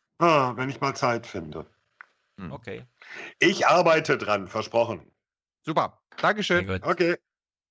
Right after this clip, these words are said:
Speaker 3: Bis
Speaker 2: Ciao.
Speaker 3: dann.
Speaker 1: Ciao.
Speaker 2: So, Thomas Wiegold hat uns verlassen, muss zum nächsten Termin. Wir befassen uns aber noch mal ganz kurz. Ich habe nämlich ein,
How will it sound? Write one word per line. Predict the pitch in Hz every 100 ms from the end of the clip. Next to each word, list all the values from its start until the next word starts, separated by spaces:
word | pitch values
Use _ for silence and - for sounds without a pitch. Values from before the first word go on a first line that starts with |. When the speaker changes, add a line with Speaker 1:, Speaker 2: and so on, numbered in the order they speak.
| _ _ -
Speaker 3:
Bis | 151
Speaker 2:
Ciao. |
Speaker 3:
dann. | 160 117 - _ _ -
Speaker 1:
Ciao. | 117 - _ _ _ _ _ _ - - _ -
Speaker 2:
So, | - 110 107 101
Thomas | 135 127 117
Wiegold | 139 139 135 117
hat | 127
uns | 123 -
verlassen, | 117 139 151 147
muss | 123 131 -
zum | 131
nächsten | 127 -
Termin. | 139 131 151 147
Wir | 143
befassen | 135 156 170 175
uns | 156
aber | 151
noch | 151
mal | 143
ganz | 139 165 -
kurz. | 156 160 - -
Ich | 123
habe | 135
nämlich | 147 131 -
ein, | 139